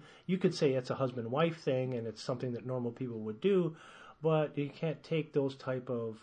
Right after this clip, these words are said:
um, you can't go with those sort of things, uh, you know, as readily as you can today. And I just think it sort of demonstrates the idea that Medea's like, "I've done all this for you, and I rescued you then, and now, you know, um, you know, you do this to me,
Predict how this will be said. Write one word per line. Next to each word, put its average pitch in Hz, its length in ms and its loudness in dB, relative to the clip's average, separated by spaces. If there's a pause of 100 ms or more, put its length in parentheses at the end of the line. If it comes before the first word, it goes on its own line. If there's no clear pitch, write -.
um, 110 520 -8
you 123 80 -14
can't 139 220 -8
go 139 100 0
with 120 200 -4
those 104 180 -6
sort 107 200 -10
of 98 100 -16
things, 107 360 -10
uh, 107 60 -10 (420)
you 113 80 -14
know, 95 140 -14
as 107 140 -16
readily 110 420 -10
as 95 100 -16
you 113 60 -16
can 107 240 -12
today. 123 320 -6 (400)
And 127 100 -2
I 131 60 -2
just 151 240 -4
think 139 180 2
it 123 160 -6
sort 135 200 -2
of 120 100 -4
demonstrates 127 540 -2
the 127 100 0
idea 117 260 -4
that 110 140 -6
Medea's 117 380 -4
like, 110 160 -8 (320)
"I've 156 180 2
done 143 160 4
all 131 140 0
this 123 160 -6
for 120 180 -8
you, 113 280 -6
and 98 120 -10
I 139 220 0
rescued 120 480 -2
you 110 240 -8
then, 95 340 -12 (380)
and 113 200 -6
now, 117 440 -4 (260)
you 117 100 -6
know, 110 300 -6
um, 107 300 -8 (300)
you 120 120 -12
know, 101 60 -14 (100)
you 123 180 -4
do 135 200 -6
this 117 220 -4
to 123 120 -12
me, 104 220 -10